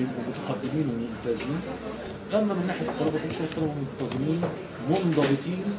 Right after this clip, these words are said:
ما عندهمش نوع من انواع الانفلات خالص، وقادرين على انهم يحققوا احسن واحسن ان شاء الله خلال الفتره القادمه. كل اللي انا بتمناه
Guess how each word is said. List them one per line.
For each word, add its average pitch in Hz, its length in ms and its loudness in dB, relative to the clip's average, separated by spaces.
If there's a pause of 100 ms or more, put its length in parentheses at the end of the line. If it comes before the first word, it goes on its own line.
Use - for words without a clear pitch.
(500)
ما 120 60 0
عندهمش 127 520 2 (160)
نوع 196 180 0
من 151 80 0 (120)
انواع 160 260 0
الانفلات 143 480 2 (160)
خالص، - 260 0 (600)
وقادرين 147 800 2
على 170 220 0
انهم 190 260 2
يحققوا - 500 0
احسن 165 240 -4
واحسن 143 360 -2
ان 131 160 -2
شاء 156 160 0
الله 147 260 0
خلال 139 180 0
الفتره - 380 -4
القادمه. 120 380 -4 (480)
كل 202 160 6
اللي 156 120 10
انا 156 80 8
بتمناه 123 580 0